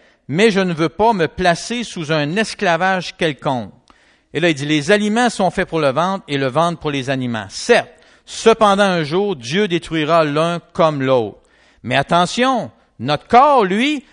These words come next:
n'a pas été fait pour l'impudicité. » Et le mot qui est ici, c'est porneia,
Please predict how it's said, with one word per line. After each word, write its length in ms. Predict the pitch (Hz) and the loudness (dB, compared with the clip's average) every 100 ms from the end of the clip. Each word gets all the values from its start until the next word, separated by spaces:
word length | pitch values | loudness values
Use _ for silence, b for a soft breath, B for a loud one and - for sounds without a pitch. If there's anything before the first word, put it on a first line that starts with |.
| b | b
n'a 260 | 156 180 202 | -6 0 0
pas 300 | - 311 330 | 2 2 4
été 280 | 302 - 214 | 2 0 0
fait 300 | - 285 269 | 0 -6 -4
pour 200 | 208 190 | -2 0
l'impudicité. » 880 | 254 277 247 196 202 - - 285 220 | 0 -2 -4 -8 -8 -10 -6 -2 0
Et 40 | |
le 120 | 165 165 | 0 0
mot 200 | 214 247 | 0 -2
qui 140 | 190 | -6
est 100 | 165 | -10
ici, 260 | - 262 269 | -8 -8 -8
c'est 160 | 175 | -8
porneia, 800 | 151 - 220 214 226 269 226 131 | -8 -4 -2 -2 -2 -2 -2 -6